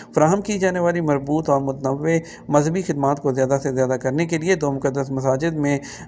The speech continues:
ईमान पर मबनी अकीदत के माहौल को ज़्यादा से ज़्यादा बनाया जाएगा और उनको हर तरह की सहूलतें वहाँ पर जो है वो फराहम की जाएंगी।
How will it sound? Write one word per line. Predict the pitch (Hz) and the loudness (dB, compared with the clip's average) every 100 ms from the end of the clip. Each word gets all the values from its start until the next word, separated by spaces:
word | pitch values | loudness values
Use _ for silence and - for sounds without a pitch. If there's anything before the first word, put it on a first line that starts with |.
| 147 | 0
ईमान | 143 156 180 | 4 4 4
पर | 165 156 143 | 4 4 4
मबनी | 131 143 143 | 0 0 -2
अकीदत | 135 139 139 131 | -2 -4 -4 -2
के | 143 131 | -2 0
माहौल | 131 135 143 | -2 2 2
को | 156 143 139 | 2 0 0
ज़्यादा | 131 131 143 | 0 0 0
से | |
ज़्यादा | 135 127 131 | 0 2 2
बनाया | 127 127 135 | 2 0 2
जाएगा | 139 139 147 147 - - - | 2 2 2 2 -2 -8 2
और | 147 | 2
उनको | 160 170 | 4 2
हर | 160 156 | 0 2
तरह | 160 156 | 2 2
की | 160 | -2
सहूलतें | 143 135 139 139 156 | -2 -2 -2 -2 0
वहाँ | 139 143 | 0 -2
पर | 135 131 | -2 -4
जो | 131 | -2
है | 135 | 0
वो | 135 131 | 0 0
फराहम | 131 127 131 | -2 -2 -4
की | 123 139 | -6 -8
जाएंगी। | 123 131 131 123 135 | -2 -2 -2 -2 -4